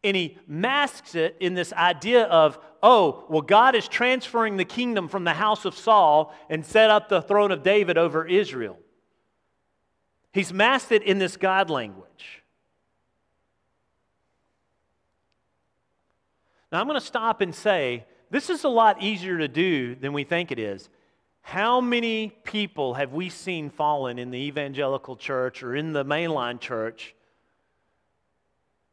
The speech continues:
whose motives were really all about themselves? And they had created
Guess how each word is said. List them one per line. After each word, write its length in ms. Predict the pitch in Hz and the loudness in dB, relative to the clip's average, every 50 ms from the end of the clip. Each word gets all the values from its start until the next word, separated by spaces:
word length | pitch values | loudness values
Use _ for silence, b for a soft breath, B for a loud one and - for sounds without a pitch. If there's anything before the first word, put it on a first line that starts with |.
| _ _ _ _ _ _ _ _ _ _ _ _ _ | _ _ _ _ _ _ _ _ _ _ _ _ _
whose 280 | - 160 160 135 113 135 | -6 -6 -6 -6 -6 -4
motives 440 | 151 165 185 190 170 160 139 123 | -2 0 0 0 -2 -4 -6 -8
were 160 | 143 139 135 131 | -8 -8 -6 -4
really 400 | 131 143 156 147 135 127 123 117 - _ _ _ - | -2 -2 -2 -2 -2 -6 -8 -12 -16 _ _ _ -4
all 200 | 123 123 127 127 | -2 -2 0 0
about 220 | 123 127 123 117 117 | 0 -2 -2 -4 -6
themselves? 680 | 113 110 - - 127 107 95 90 92 _ - - - _ _ _ _ _ _ _ _ _ _ _ _ _ _ _ _ _ _ _ _ _ _ _ _ _ _ _ _ _ _ _ _ _ _ _ _ _ - | -12 -16 -14 -12 -10 -10 -10 -12 -16 _ -20 -20 -20 _ _ _ _ _ _ _ _ _ _ _ _ _ _ _ _ _ _ _ _ _ _ _ _ _ _ _ _ _ _ _ _ _ _ _ _ _ -12
And 120 | 139 139 170 | -6 -4 -2
they 100 | 175 165 | -2 -2
had 120 | 160 165 | -2 -4
created 640 | - 180 180 175 180 175 175 170 156 143 131 120 110 | -6 -6 -4 -2 -2 -2 -2 -2 -2 -4 -4 -6 -14